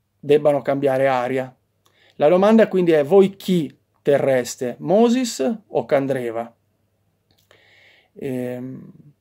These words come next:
Poi volevo, volevo dire un'altra cosa. Eh, è uscita la notizia secondo la quale il Manchester United stia facendo, ehm, pressioni per,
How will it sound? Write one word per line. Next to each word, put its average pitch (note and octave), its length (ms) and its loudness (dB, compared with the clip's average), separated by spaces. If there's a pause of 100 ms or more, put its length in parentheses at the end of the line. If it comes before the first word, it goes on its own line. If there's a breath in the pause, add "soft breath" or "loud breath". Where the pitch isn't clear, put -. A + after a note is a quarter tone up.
(160)
Poi A3 160 8
volevo, F3 680 4
volevo F#3+ 300 4
dire F#3+ 160 2
un'altra F3 360 0
cosa. C3+ 640 -2
Eh, C3+ 580 -10 (680)
è - 80 -4
uscita G3 360 2
la F#3 80 4
notizia F#3+ 560 -2
secondo D#3+ 480 -2
la D3+ 120 4
quale D3+ 800 2
il D3 160 -6
Manchester D#3+ 480 -4
United E3 460 -2
stia D3 360 -2
facendo, D3 840 -2 (540 soft breath)
ehm, B2+ 960 -6
pressioni D#3+ 720 0
per, C3+ 600 -2